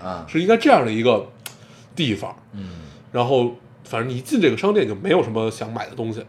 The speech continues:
Speaker 1: 嗯。
Speaker 2: 就因为主要是，主要其实还是人太多，你根本挑不了，就根本，
Speaker 1: 对。
Speaker 2: 反正你放眼望去就没有任何想买的欲望。
Speaker 1: 嗯。
Speaker 2: 对，真的是人太多了。
Speaker 1: 而且这个感，就是，就你买这个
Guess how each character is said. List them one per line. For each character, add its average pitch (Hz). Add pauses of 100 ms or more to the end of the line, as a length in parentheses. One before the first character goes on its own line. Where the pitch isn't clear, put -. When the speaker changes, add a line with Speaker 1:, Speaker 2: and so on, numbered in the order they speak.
(180)
Speaker 1:
嗯。 85 (140)
Speaker 2:
就 120
因 135
为 160
主 143
要 107
是， 104
主 101
要 -
其 -
实 175
还 160
是 151
人 110
太 120
多， 131
你 113
根 165
本 117
挑 -
不 214
了， 113 (480)
就 -
根 180
本， 117
Speaker 1:
对。 110 (280)
Speaker 2:
反 127
正 135
你 143
放 196
眼 120
望 190
去 143 (200)
就 127
没 123
有 127 (320)
任 165
何 131
想 123
买 135
的 110
欲 151
望。 101
Speaker 1:
嗯。 95 (140)
Speaker 2:
对， 110 (380)
真 165
的 160
是 117
人 101
太 110
多 113
了。 107 (420)
Speaker 1:
而 139
且 107
这 110
个 92
感， 76 (100)
就 120
是， 87 (160)
就 123
你 117
买 143
这 107
个 95